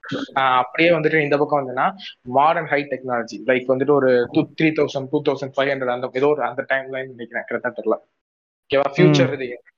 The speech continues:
Speaker 1: பெண்ட் பண்ணி ஒரு ஸ்டோரி பண்ணிருப்பாங்க வெஸ்ட்வுட். வெஸ்ட்வுட் கதையெல்லாம் வந்துட்டு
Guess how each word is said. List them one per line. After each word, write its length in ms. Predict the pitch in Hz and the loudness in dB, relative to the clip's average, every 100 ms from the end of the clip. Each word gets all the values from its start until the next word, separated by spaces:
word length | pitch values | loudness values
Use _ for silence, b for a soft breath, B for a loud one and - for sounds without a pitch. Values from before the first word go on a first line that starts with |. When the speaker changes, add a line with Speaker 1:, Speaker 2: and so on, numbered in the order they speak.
| _ _ - | _ _ -10
Speaker 1:
பெண்ட் 340 | 135 160 180 190 | -4 -4 -4 -6
பண்ணி 160 | 160 | -6
ஒரு 100 | 170 139 | -8 -6
ஸ்டோரி 160 | 143 139 | -6 -6
பண்ணிருப்பாங்க 440 | 123 110 104 104 104 | -6 -10 -8 -8 -8
வெஸ்ட்வுட். 400 | 120 - 123 110 B - | -10 -8 -10 -10 B -8
வெஸ்ட்வுட் 380 | 139 - 185 | -4 0 0
கதையெல்லாம் 840 | 147 143 143 135 131 131 143 139 131 | 2 0 2 0 2 0 0 -2 -4
வந்துட்டு 400 | 135 147 139 | 0 2 2